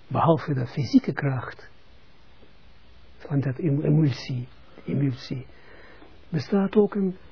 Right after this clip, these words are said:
en ook dat het erg hoog, het is menselijk, dan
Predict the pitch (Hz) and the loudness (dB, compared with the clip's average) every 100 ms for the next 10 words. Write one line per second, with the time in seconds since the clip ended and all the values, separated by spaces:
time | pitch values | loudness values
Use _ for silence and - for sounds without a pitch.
0 | - - - 156 160 147 143 151 139 180 | -20 -12 -4 2 2 2 2 2 4 2
1 | 180 - 104 202 208 160 139 123 160 214 | 2 -2 4 4 4 0 -4 2 4 4
2 | - - 127 - - - - - - - | 2 -8 -12 -12 -16 -16 -20 -20 -20 -20
3 | - - - - - - - 151 170 160 | -20 -20 -20 -20 -20 -14 -2 4 6 4